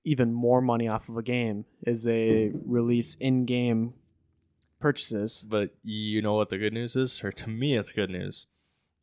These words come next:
Speaker 2: Did you see, uh, that law that the U S Senate is trying to pass?
Speaker 1: No.
Speaker 2: You haven't? No way.
Speaker 1: No.
Speaker 2: So I think he's a senator. I believe he's a senator. I don't remember
Speaker 1: Yeah.
Speaker 2: from which state, but he proposed a bill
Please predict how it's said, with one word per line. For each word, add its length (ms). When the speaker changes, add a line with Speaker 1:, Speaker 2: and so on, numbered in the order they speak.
Speaker 2:
Did 140
you 60
see, 420
uh, 140
that 180
law 220
that 220
the 300
U 120
S 80
Senate 140
is 40
trying 200
to 60
pass? 280
Speaker 1:
No. 240
Speaker 2:
You 260
haven't? 760
No 200
way. 300
Speaker 1:
No. 300
Speaker 2:
So 460
I 140
think 320
he's 380
a 600
senator. 640
I 60
believe 160
he's 60
a 40
senator. 440
I 60
don't 140
remember 180
Speaker 1:
Yeah. 120
Speaker 2:
from 80
which 180
state, 340
but 160
he 260
proposed 420
a 40
bill 340